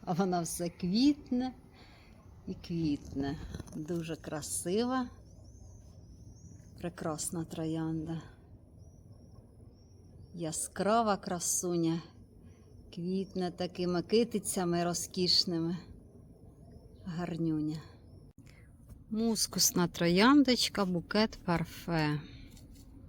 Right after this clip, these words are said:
Ось такі в неї букетики. Вже відквітовує. Ось такі у відквітуванні у неї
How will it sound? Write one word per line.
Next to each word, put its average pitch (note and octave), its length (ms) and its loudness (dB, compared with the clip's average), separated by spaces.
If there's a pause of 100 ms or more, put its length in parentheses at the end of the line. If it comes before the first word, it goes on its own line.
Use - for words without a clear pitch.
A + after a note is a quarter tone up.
(960)
Ось - 120 -4
такі F3+ 400 0
в F3 40 4
неї E3+ 240 8
букетики. A#3+ 1080 6 (380)
Вже G3+ 300 10
відквітовує. D#3+ 1160 4 (3500)
Ось G3 260 -4
такі E3+ 560 0 (680)
у F#3+ 120 2
відквітуванні F#3 1300 8
у A#3+ 120 10
неї A3+ 480 8